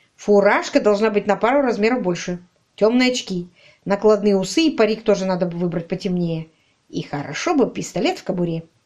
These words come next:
Театральной бутафорской наверняка найдётся деревянный. И ещё неплохо бы немецкую овчарку». Представив самого состоятельного жителя Мускаунти в форме охранника, тёмных очках и с деревянным пистолетом на боку, все страшно развеселились.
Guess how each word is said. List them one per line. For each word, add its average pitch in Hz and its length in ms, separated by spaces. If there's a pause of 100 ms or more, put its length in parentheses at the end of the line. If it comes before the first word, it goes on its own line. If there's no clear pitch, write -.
(440)
Театральной 269 600
бутафорской 233 680
наверняка 247 440
найдётся 180 400
деревянный. 175 600 (580)
И 196 60
ещё 185 220
неплохо 220 400
бы 220 100
немецкую 214 460
овчарку». 160 480 (960)
Представив 202 500
самого 285 460
состоятельного 220 580
жителя 190 260
Мускаунти 185 540
в - 60
форме 170 320
охранника, 339 560 (400)
тёмных 202 380
очках - 420
и 214 180
с 170 80
деревянным 196 480
пистолетом 175 560
на 165 80
боку, 185 420 (220)
все 233 300
страшно 381 640
развеселились. 285 1000